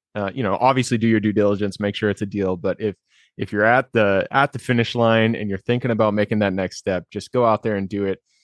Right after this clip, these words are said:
If you fail, it'll be a good lesson and you can take that to the next deal. Um, but, you know, usually you, you're not gonna fail. It's just your, your fear brain talking to you. So,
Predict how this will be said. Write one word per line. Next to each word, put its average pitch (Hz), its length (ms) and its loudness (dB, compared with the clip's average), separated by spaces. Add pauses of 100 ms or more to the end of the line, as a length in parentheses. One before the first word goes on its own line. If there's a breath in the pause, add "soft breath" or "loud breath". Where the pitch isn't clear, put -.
(140)
If 113 120 -8
you 107 80 -6
fail, 135 400 2
it'll 110 160 -2
be 104 140 0
a 101 40 0
good 120 220 -2
lesson 110 420 2
and 98 140 -2
you 90 60 -10
can 104 100 -4
take 110 260 0
that 110 200 2
to 110 80 0
the 101 80 0
next 98 260 0
deal. 95 300 0 (380 soft breath)
Um, 90 400 0
but, 92 240 0
you 110 80 -8
know, 98 80 -6
usually 139 400 0
you, 107 220 2
you're 101 200 -2
not 113 300 2
gonna 107 160 2
fail. 98 360 2
It's 90 120 -8
just - 260 -4
your, 95 260 2
your 98 200 -8
fear 113 500 2
brain 98 420 2
talking 95 360 -2
to - 100 -10
you. 92 220 -6
So, 95 320 -6